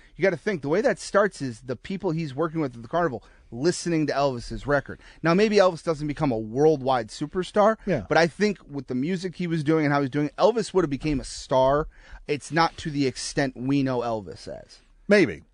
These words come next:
Speaker 1: I, I, he, at least in the South, if
Speaker 2: It's
Speaker 1: not
Speaker 2: the,
Speaker 1: maybe America.
Speaker 2: it's the jump from Sun Records to R C A
Speaker 1: That did something,
Speaker 2: that
Speaker 1: yeah.
Speaker 2: Colonel Tom Parker sort of
Speaker 1: Facilitated.
Speaker 2: Yeah, facilitated. That I think that's what did it.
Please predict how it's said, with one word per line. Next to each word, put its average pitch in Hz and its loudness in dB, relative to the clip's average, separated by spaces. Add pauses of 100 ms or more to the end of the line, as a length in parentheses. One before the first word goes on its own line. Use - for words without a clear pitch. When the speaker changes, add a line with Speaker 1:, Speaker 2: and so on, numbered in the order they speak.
Speaker 1:
I, 143 -2
I, 156 2
he, 165 -6
at 175 -4
least 269 0
in 208 4
the 139 0
South, 175 4
if 156 -2
Speaker 2:
It's 165 2
Speaker 1:
not 156 4
Speaker 2:
the, - 0
Speaker 1:
maybe 151 2
America. 143 2
Speaker 2:
it's 165 0
the 160 4
jump 170 4
from 139 2
Sun 185 4
Records 156 2
to - -2
R 143 4
C 127 2
A 113 6
Speaker 1:
That 190 0
did 233 0
something, 131 0
Speaker 2:
that 131 -2
Speaker 1:
yeah. 170 -2
Speaker 2:
Colonel 151 4
Tom 139 0
Parker 139 2
sort 135 4
of 113 0 (540)
Speaker 1:
Facilitated. 110 -6
Speaker 2:
Yeah, 156 8
facilitated. 120 2 (380)
That 147 6
I 143 6
think 160 2 (100)
that's 160 2
what 127 2
did 147 4
it. 98 2